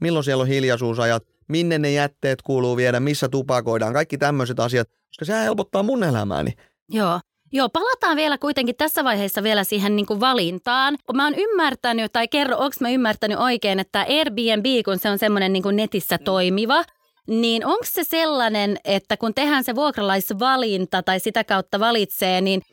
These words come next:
Speaker 2: siellä on näin, että on arvostettu heitä niinku ennallaan ja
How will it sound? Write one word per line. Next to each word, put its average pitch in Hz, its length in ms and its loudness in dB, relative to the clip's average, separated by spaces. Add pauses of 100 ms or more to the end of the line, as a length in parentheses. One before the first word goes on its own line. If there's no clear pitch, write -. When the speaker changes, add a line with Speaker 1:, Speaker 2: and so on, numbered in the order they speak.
(160)
Speaker 2:
siellä 294 300 0
on 349 280 0
näin, 240 320 0
että 190 420 0
on 220 340 0 (100)
arvostettu 202 920 -2
heitä 190 360 2
niinku 175 340 -2
ennallaan 214 760 0
ja 196 180 0